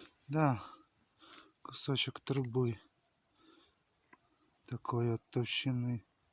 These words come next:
труба. Ну що, шукаємо далі.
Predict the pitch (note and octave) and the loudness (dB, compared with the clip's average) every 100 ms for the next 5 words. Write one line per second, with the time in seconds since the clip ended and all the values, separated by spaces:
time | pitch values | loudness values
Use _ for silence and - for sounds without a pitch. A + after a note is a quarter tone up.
0 | _ _ A2 A2+ A2 A#2+ A#2+ G2+ _ _ | _ _ -10 -8 -6 -4 -4 -6 _ _
1 | _ _ _ _ _ _ _ _ _ _ | _ _ _ _ _ _ _ _ _ _
2 | _ _ _ _ - - _ _ _ _ | _ _ _ _ -20 -20 _ _ _ _
3 | - - _ - - - - _ _ - | -20 -20 _ -20 -18 -20 -20 _ _ -20
4 | _ _ _ D#3 D3+ - - D3 C#3+ C3+ | _ _ _ -2 0 -2 2 6 6 4
5 | - - _ _ - - A#2+ - C3+ C3 | 0 -14 _ _ -6 -4 -4 0 4 6
6 | C3+ C3+ C3 C#3+ C#3 A#2 | 6 4 2 2 2 0